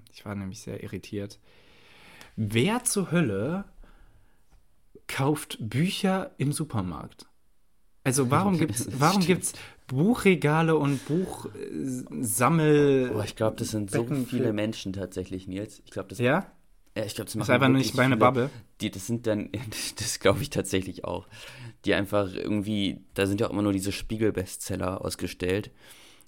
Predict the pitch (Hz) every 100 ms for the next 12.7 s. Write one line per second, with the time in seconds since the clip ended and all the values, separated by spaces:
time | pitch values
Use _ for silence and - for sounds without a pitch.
0 | - 104 101 98 104 101 - 190 190 185
1 | 160 135 143 - 156 147 - 143 147 143
2 | 123 110 123 127 120 - 123 117 117 117
3 | - - - - - - 147 147 127 127
4 | 131 120 - 120 120 120 120 - 160 147
5 | - 120 120 110 - 127 123 123 - -
6 | 139 120 113 107 104 101 - - - _
7 | _ _ _ _ _ _ _ - - _
8 | _ _ _ - - 95 101 104 98 -
9 | 95 95 101 95 92 92 90 82 87 -
10 | 92 92 95 90 - _ - 92 98 101
11 | 98 95 - 92 90 - 50 50 50 50
12 | 50 - 50 50 50 -